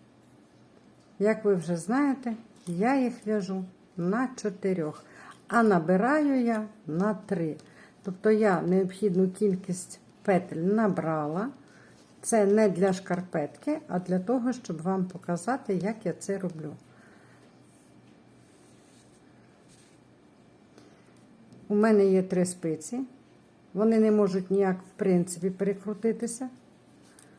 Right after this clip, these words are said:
Навіть якщо б вони захотіли, у них не вийде. І тепер все банально просто. Ось починаю з першої петелечки,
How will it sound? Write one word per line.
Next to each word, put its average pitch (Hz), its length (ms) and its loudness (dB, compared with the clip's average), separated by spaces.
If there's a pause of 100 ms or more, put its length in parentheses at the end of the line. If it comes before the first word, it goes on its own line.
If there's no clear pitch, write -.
(240)
Навіть 208 520 4
якщо 185 340 -2
б 170 40 -2
вони 180 280 2
захотіли, 214 720 -2
у 202 100 0
них 208 320 0
не 185 140 2
вийде. 160 400 -4 (720)
І 294 80 0
тепер 349 340 2
все 349 220 0
банально 320 520 4
просто. 190 680 0
Ось 185 260 -4
починаю 269 640 0
з 262 100 -8
першої 247 520 0
петелечки, 269 800 -4